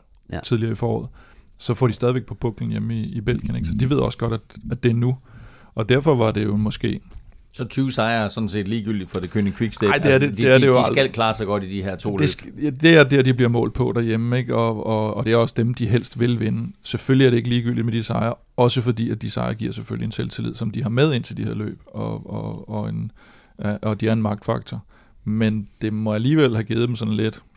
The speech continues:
Speaker 2: jeg ved jeg godt, nu, nu, nu røg de over og kører for Viviani, så de kan godt sige lidt, "Okay, det var fordi, vi satsede på Viviani. Han skal ikke være med i de her løb, så, så nu kører vi den,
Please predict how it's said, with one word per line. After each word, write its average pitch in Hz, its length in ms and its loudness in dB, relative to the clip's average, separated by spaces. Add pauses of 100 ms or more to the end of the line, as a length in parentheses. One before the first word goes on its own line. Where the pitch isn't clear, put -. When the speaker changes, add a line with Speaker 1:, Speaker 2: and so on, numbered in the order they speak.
(300)
Speaker 2:
jeg - 80 -8
ved 120 80 -8
jeg 117 80 -8
godt, 113 200 -6
nu, 123 200 0
nu, 117 220 -4
nu 120 120 -4
røg 113 180 4
de 113 80 2
over 117 140 0
og 113 80 0
kører 110 180 -2
for 113 100 -4
Viviani, 110 460 -4
så 117 100 -4
de 110 120 -8
kan 113 160 -4
godt 113 180 -4
sige 117 140 -4
lidt, 113 120 -6
"Okay, 110 240 -6
det 107 120 -6
var 110 60 -2
fordi, 113 220 -6
vi 110 100 -4
satsede 113 340 -6
på 113 80 -6
Viviani. 104 440 -4 (440)
Han 107 160 -6
skal - 120 -6
ikke 107 120 -6
være 107 100 -2
med 110 140 -4
i 110 60 -6
de 104 120 -6
her 104 120 -4
løb, 101 280 -6
så, 107 220 -6
så 107 120 -6
nu 107 120 -2
kører 107 220 0
vi 110 80 0
den, 110 240 -4